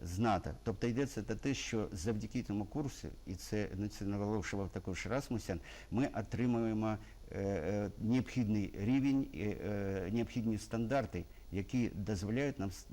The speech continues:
е, отримати спільну сумісність. Тобто йдеться про це. Президент, е, говорив, наголошував також на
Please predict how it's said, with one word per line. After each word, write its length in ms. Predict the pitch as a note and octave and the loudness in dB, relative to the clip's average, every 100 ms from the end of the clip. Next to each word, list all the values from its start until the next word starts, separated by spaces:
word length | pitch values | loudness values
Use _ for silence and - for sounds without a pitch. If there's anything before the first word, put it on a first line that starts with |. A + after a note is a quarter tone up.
| - | -6
е, 220 | D#2+ D2+ | -2 -2
отримати 440 | F2+ A2 A2 G#2 | 0 0 0 -2
спільну 400 | G2 - A#2 A2+ | -6 0 2 2
сумісність. 580 | G#2+ A2 G2 - - - - | 2 0 0 -2 -8 -12 -10
Тобто 260 | G2 - A2 | -8 -4 -2
йдеться 460 | G2+ B2 - - - - - | 0 0 0 -4 -6 -14 -4
про 140 | A#2 | -2
це. 320 | A2+ - D#2 - - | -2 -2 -2 -4 -4
Президент, 500 | A2 A#2 D#3 D#3+ - | -2 0 2 0 0
е, 320 | A2 A2 G#2+ | 0 2 2
говорив, 340 | G#2 A2+ A#2 | 0 0 0
наголошував 520 | A2 A2+ A#2 G#2 G#2+ G2+ | 2 2 2 2 -2 -2
також 280 | G#2+ F2+ | -4 -2
на 180 | G#2 G#2 | -2 -2